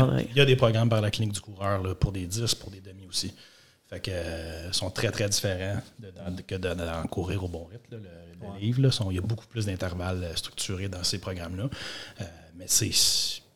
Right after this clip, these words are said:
Speaker 2: potato, potato, il n'y a pas un bon programme pour quelqu'un non plus, là. Ça dépend de combien de fois semaine tu veux courir, ça dépend de l'intensité que tu veux faire, ça dépend de la performance que tu veux faire.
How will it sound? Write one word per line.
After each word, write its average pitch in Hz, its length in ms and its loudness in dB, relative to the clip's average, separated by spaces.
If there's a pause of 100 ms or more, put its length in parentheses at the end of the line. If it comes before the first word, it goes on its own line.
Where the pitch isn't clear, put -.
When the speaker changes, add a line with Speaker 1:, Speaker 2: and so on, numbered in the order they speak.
(340)
Speaker 2:
potato, 120 360 4
potato, 107 520 4
il 95 40 2
n'y 92 40 2
a 92 60 2
pas - 240 -4
un 120 140 4
bon 110 180 4
programme 98 420 4
pour - 220 4
quelqu'un 101 340 0
non 87 180 0
plus, 95 240 -2
là. 87 140 -2
Ça - 140 -2
dépend 95 260 2
de 104 140 0
combien 98 180 0
de 90 60 -6
fois 101 140 -2
semaine 95 260 0
tu 98 140 0
veux 92 80 0
courir, 104 380 0
ça - 100 -4
dépend 95 180 -6
de 98 80 -6
l'intensité 92 460 -4
que 104 120 -14
tu - 100 -4
veux 87 60 -4
faire, 104 340 4
ça - 100 -2
dépend 92 200 -4
de 95 60 -4
la 92 80 -4
performance 98 640 -4
que 101 80 -4
tu - 160 -4
veux 82 100 -4
faire. 107 360 0